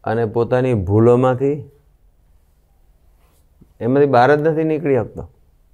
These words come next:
અડધો પોણો કલાક સુધી સમજાવ્યો મેં. મેં તો તું એનું ચિંતા છોડ, પાસ્ટમાં જે ભૂલ થઈ ગઈ હોય એની ચિંતા છોડ, તારી ભૂલોને તું ભૂલી જા બસ.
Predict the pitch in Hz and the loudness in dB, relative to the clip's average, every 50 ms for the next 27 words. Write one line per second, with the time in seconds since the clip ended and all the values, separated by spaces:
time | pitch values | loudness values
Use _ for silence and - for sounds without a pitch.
0 | _ _ _ _ _ _ _ _ _ _ _ _ _ _ _ _ _ - 90 85 | _ _ _ _ _ _ _ _ _ _ _ _ _ _ _ _ _ -12 -10 -10
1 | 90 92 - 117 107 95 92 85 82 90 98 104 104 92 82 76 78 87 95 101 | -8 -4 -2 -2 -2 -2 -4 -6 -4 -4 -2 -2 -4 -4 -6 -8 -8 -8 -6 -6
2 | 101 98 90 _ - - 87 80 90 85 85 80 82 82 80 80 76 82 87 92 | -6 -8 -8 _ -16 -16 -14 -12 -12 -12 -12 -10 -10 -8 -10 -10 -12 -12 -16 -16
3 | 92 90 110 _ _ _ _ _ _ _ _ _ _ _ _ _ _ _ _ _ | -18 -18 -20 _ _ _ _ _ _ _ _ _ _ _ _ _ _ _ _ _
4 | _ _ _ _ _ _ _ _ _ _ _ _ _ _ _ _ _ _ _ _ | _ _ _ _ _ _ _ _ _ _ _ _ _ _ _ _ _ _ _ _
5 | _ _ - 101 98 104 127 131 127 131 135 131 131 127 120 120 127 131 127 131 | _ _ -14 -12 -12 -8 -6 -8 -6 -6 -6 -6 -4 -4 -4 -4 -4 -4 -6 -6
6 | 113 113 110 107 123 123 120 123 - 110 113 117 113 90 - - - _ _ _ | -6 -6 -4 -2 -2 -2 -2 -2 -2 0 2 2 2 0 -2 -10 -16 _ _ _
7 | _ 120 117 - 98 98 107 110 - - - 123 127 120 110 107 113 113 101 92 | _ -20 -12 -6 -2 -2 -2 -2 -4 -6 -4 -2 0 0 0 0 0 -2 -2 -2
8 | 90 98 104 117 113 101 110 110 117 110 110 120 120 113 113 113 110 110 113 110 | -2 0 0 0 0 0 0 0 0 0 0 0 0 2 2 0 0 -2 -4 -6
9 | 95 - 101 98 95 - 107 104 92 95 95 98 92 80 69 - _ _ _ _ | -8 -8 -10 -10 -8 -6 -6 -6 -6 -6 -8 -8 -8 -8 -12 -16 _ _ _ _
10 | _ _ _ _ _ _ _ _ _ _ _ _ _ _ _ _ _ _ _ _ | _ _ _ _ _ _ _ _ _ _ _ _ _ _ _ _ _ _ _ _
11 | _ _ _ _ _ _ - 98 98 101 107 117 104 87 92 98 104 113 120 120 | _ _ _ _ _ _ -10 -6 -4 -2 0 0 -2 -2 -2 0 2 2 2 2
12 | 120 120 113 120 104 87 82 95 101 110 117 104 80 78 73 76 - 50 - - | 0 0 -2 -2 -4 -2 -4 -2 0 0 0 0 -2 -6 -10 -8 -8 -8 -10 -10